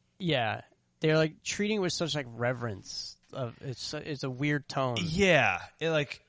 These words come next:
Speaker 2: yes, it's very serious. But here's the thing: the weirdo fans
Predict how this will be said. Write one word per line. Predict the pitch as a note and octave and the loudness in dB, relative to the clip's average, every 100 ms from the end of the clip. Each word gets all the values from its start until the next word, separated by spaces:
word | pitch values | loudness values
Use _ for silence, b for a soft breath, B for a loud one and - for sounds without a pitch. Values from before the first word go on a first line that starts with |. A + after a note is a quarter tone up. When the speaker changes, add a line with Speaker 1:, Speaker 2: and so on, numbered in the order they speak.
| _ _ D#3+ | _ _ -2
Speaker 2:
yes, | D3 A#2 - - - - - _ | 2 2 2 0 0 -4 -14 _
it's | C#3 B2+ - - | -4 -2 -4 -4
very | B2 C#3 D#3 D3 | 2 4 4 2
serious. | - - C3 C3+ B2+ - | 2 2 2 2 2 0
But | - C3+ | 0 0
here's | D#3+ D#3+ | 0 0
the | C#3 | -2
thing: | - D#3+ C#3 B2 - - F2+ A#2 | 0 0 2 -2 -8 -18 -20 -6
the | A#2 A2 | -2 0
weirdo | G2+ A2 C3 C#3 C3 A#2+ A#2 A2 | 0 4 8 8 10 10 8 6
fans | - A#2 C3+ G#2 G2 - - | 4 4 4 2 0 0 0